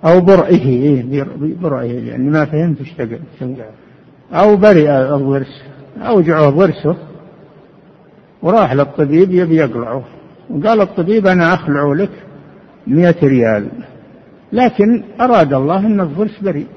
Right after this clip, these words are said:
Speaker 1: أراد الله أن الضرس بريء." قال الطبيب: "أخ-، أخلع لك مائة ريال، تجي لي بكرة، تجي لي بكرة أو بعد ساعة." في أثناء ذلك ال-،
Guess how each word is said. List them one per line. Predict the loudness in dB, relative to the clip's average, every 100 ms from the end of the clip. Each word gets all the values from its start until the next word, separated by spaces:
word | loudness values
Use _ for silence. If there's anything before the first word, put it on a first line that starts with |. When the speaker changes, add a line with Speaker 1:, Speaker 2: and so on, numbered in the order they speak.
| -20 -20 -20 _ _ _ _ _ _ _ _ _ -8
Speaker 1:
أراد | 0 0 2 0
الله | 0 2
أن | 2 2
الضرس | 0 -4 -6 -6 -4
بريء." | -4 -4 -6 -2
قال | 0
الطبيب: | 0 0 0 2 2 2
"أخ-، | 0 -2
أخلع | -4 -2 0 0
لك | 0 -2
مائة | 0 0 2
ريال، | 0 0 -2
تجي | -2 0 0
لي | 2
بكرة، | 0 -2 -6 -12 -16 -20 -20 -20 -20 -20 -16
تجي | -10 -4 0
لي | 0
بكرة | 0 -2 -2 -4
أو | -4 -4
بعد | -2 -4 -4 -2
ساعة." | 0 0 -2 -8 -16 -20 -20 -20 -20 -14 -6
في | -2 0
أثناء | 2 4 4
ذلك | 4 4 2 0 -4 -20 -20 -12
ال-، | -8